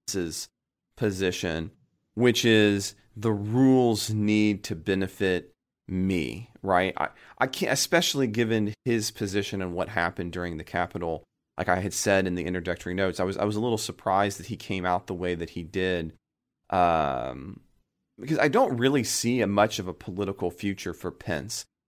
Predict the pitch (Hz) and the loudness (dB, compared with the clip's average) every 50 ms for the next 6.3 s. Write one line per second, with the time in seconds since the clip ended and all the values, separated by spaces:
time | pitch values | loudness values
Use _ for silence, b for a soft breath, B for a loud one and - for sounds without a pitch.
0 | _ - - 80 82 - - 131 127 117 107 127 120 - 127 117 107 - - _ | _ 0 0 0 0 2 2 4 4 4 4 2 2 2 2 0 0 -2 -8 _
1 | _ - - 120 - 147 135 127 110 - 127 131 - - - - 120 113 110 110 | _ -2 -2 2 4 4 4 4 2 4 4 4 4 2 0 2 2 2 2 0
2 | - - 104 101 98 92 90 b b b b b b - 82 80 71 71 78 85 | -2 -2 -2 -2 -2 -4 -6 b b b b b b -2 0 2 2 2 0 0
3 | 101 107 104 98 - 101 107 101 - - 104 107 104 95 98 113 107 110 113 113 | 2 2 2 2 2 2 -2 -2 -2 -2 -2 -2 -2 0 4 4 6 6 4 4
4 | 113 107 104 101 95 85 - - - 110 107 104 107 110 104 104 104 98 - - | 2 2 2 2 2 -2 -6 -6 -2 -2 -2 0 0 -2 0 0 0 -2 -2 -4
5 | 101 98 104 95 92 - - 107 104 104 107 92 87 85 - 87 - - - 104 | -2 -2 -2 -4 -4 -4 -2 -2 -2 0 0 -2 -4 -4 -6 -8 -10 -4 -2 0
6 | 98 98 98 98 95 92 | 0 2 0 0 -2 -4